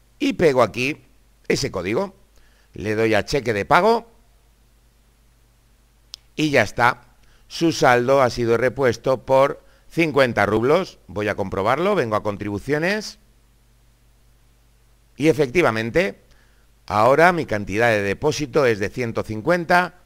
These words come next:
con lo que me va a generar un cincuenta por ciento más que hasta ahora.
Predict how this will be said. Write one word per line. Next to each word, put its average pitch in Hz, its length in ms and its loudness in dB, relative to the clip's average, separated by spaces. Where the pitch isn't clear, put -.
con 202 260 2
lo 170 120 4
que 131 160 0
me 131 160 -2
va 127 80 2
a 135 40 0
generar 123 560 -2
un 208 180 -2
cincuenta 139 520 0
por 117 120 -2
ciento 120 340 -2
más 120 340 -2
que 170 100 2
hasta 135 240 0
ahora. 101 400 -2